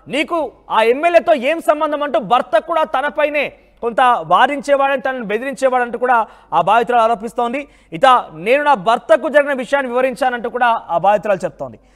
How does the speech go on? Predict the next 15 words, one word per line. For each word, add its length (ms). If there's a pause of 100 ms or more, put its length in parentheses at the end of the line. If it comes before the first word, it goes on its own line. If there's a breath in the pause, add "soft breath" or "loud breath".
(180 soft breath)
ఇక 120
నా 140
భర్త 360
సూచన 460
మేరకు 440 (420)
ఇది 360 (120)
ఆదిమూల 560
కామాంధుడికి 880
బుద్ధి 320
చెప్పాలని, 680 (300 soft breath)
ఆదిమూలం 680
కామాంధుడి 680
నుండి 260
కాపాడుట 640
కొరకు 480